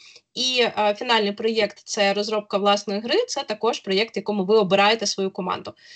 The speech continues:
Тобто тут не бійтеся, що прийдеться комунікувати з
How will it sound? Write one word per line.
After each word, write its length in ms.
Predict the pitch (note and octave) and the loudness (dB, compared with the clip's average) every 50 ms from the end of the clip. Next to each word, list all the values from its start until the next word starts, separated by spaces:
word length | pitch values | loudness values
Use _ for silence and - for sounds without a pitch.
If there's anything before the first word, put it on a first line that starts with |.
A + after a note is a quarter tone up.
| - - - - - | -20 -20 -12 -4 -4
Тобто 320 | - B3 - - C4 A3+ | -4 -2 2 2 2 2
тут 280 | - - F4 E4+ - C4+ | 2 0 -2 -2 0 -2
не 80 | C#4+ | -4
бійтеся, 480 | B3 B3 D4+ F4+ E4+ E4 D4+ - C4+ A#3+ | 0 4 4 4 4 2 -6 -4 -4 -4
що 220 | - - C4 A#3+ | -4 -4 -4 -4
прийдеться 440 | A#3 A#3 A#3 A3+ B3 B3 A#3+ - A#3 | 0 0 0 2 2 0 -2 -4 -8
комунікувати 680 | - A3 A#3 A#3 A#3 A3+ - A#3 A3+ A#3+ A#3+ - - G#3 | -6 -4 -4 -4 -4 -2 -2 0 2 2 2 2 -2 -6
з 180 | G3+ - - | -8 -8 -14